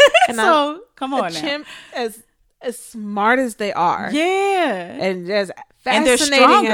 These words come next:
Speaker 2: as they
Speaker 1: They're
Speaker 2: are.
Speaker 1: stronger than,
Speaker 2: Oh my
Speaker 1: and than a
Speaker 2: gosh.
Speaker 1: human. So
Speaker 2: So
Speaker 1: why would
Speaker 2: much
Speaker 1: you,
Speaker 2: more.
Speaker 1: you're putting your trust
Speaker 2: Yeah.
Speaker 1: in just, I'm sorry. Okay, anyway. Um, so that really happened. And, um,
Speaker 2: Mm.
Speaker 1: so
Speaker 2: That's
Speaker 1: they got this
Speaker 2: unfortunate.
Speaker 1: Travis chimp. Yeah. And then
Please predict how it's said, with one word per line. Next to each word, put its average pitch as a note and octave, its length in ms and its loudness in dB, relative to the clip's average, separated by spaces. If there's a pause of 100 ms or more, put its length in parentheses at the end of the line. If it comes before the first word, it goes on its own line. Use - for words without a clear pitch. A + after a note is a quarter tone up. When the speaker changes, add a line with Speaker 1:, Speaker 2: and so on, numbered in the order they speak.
(120)
Speaker 2:
as - 40 -6
they G#3 120 -2
Speaker 1:
They're G3+ 100 0
Speaker 2:
are. F3+ 140 0
Speaker 1:
stronger B3 480 0
than, F3+ 340 -10
Speaker 2:
Oh A3+ 60 -14
my A3 220 -12
Speaker 1:
and F3 100 -8
than F3 180 -8
a - 40 -8
Speaker 2:
gosh. G#3+ 80 -8
Speaker 1:
human. E3 400 -10
So G#3 220 -4
Speaker 2:
So F3 120 -12
Speaker 1:
why G3+ 80 2
would C4 80 -2
Speaker 2:
much A#3 180 -4
Speaker 1:
you, G3+ 140 -10
Speaker 2:
more. F#3+ 500 -16
Speaker 1:
you're A#3 160 -10
putting C4 300 -6
your A3 160 -4
trust F3+ 300 -4
Speaker 2:
Yeah. E3 180 -2
Speaker 1:
in F#3+ 100 -8
just, - 720 -16 (100)
I'm F#3+ 200 -12
sorry. D3+ 420 -18 (180)
Okay, - 220 -12
anyway. F#3+ 500 -8 (400)
Um, F#3 420 -2
so A#3 300 4
that B3 180 -2
really E4+ 260 -6
happened. A3 600 -6
And, F3 480 -10
um, D#3 560 -8 (280)
Speaker 2:
Mm. E3+ 320 -12 (100)
Speaker 1:
so E3+ 480 -4 (300)
Speaker 2:
That's F#3 120 -12
Speaker 1:
they G3 120 -4
got B3+ 240 -2
this C4 120 -8
Speaker 2:
unfortunate. E3+ 100 -12
Speaker 1:
Travis C4 380 -4
chimp. B3+ 400 -6
Yeah. G#4+ 300 -4
And F#3+ 360 -6
then A3 300 -10